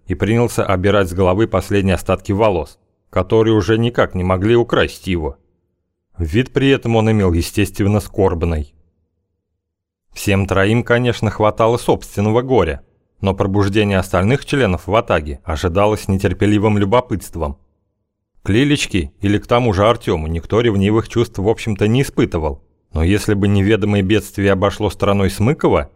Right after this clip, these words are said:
это бы сильно задело и Зяблика, и Верку, да, пожалуй, что и Цыпфа. Как известно, разделенная беда очень сближает людей, а личные неприятности на фоне чужих удач весьма портят отношения. Когда ждать стало невмоготу,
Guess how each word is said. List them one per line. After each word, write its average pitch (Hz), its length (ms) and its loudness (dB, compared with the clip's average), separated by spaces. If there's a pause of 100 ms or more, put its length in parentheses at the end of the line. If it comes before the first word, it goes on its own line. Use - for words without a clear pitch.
это 95 220 -2
бы 135 140 0
сильно 107 320 0
задело 104 400 2
и 95 120 -2
Зяблика, 110 520 0
и 90 140 -4
Верку, 92 520 -2 (140)
да, - 100 0
пожалуй, 110 400 2
что 113 240 0
и 135 100 0
Цыпфа. - 500 -6 (800)
Как 90 240 -4
известно, 104 580 0
разделенная 107 540 0
беда 110 320 2
очень 113 280 0
сближает 117 500 0
людей, 101 400 -2 (220)
а 87 120 -2
личные 104 360 0
неприятности 104 720 0
на 123 140 0
фоне 101 280 -2
чужих 113 380 0
удач 101 460 -2
весьма 107 360 0
портят - 420 -4
отношения. 90 680 -2 (1300)
Когда 90 320 0
ждать 95 260 0
стало 95 300 0
невмоготу, 95 840 0